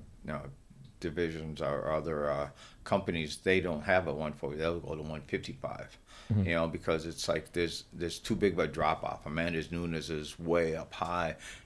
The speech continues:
Speaker 1: and there's too much of a drop-off. At thirty-five, it's more competitive.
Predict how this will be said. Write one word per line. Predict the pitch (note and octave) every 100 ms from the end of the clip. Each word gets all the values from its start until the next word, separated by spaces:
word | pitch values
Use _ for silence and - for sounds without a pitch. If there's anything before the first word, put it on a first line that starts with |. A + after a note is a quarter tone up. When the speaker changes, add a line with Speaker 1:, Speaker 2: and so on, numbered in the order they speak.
| -
Speaker 1:
and | E2+
there's | E2+ E2 D2+
too | - G#2+
much | F2+ E2+ -
of |
a | D2+
drop-off. | C#2+ D#2 E2 F#2 - - - - - - -
At | - G2+ -
thirty-five, | E2+ G2 G#2+ G#2 G#2+
it's | A2+ -
more | F#2+ G#2
competitive. | - - G#2+ A#2+ C3 C3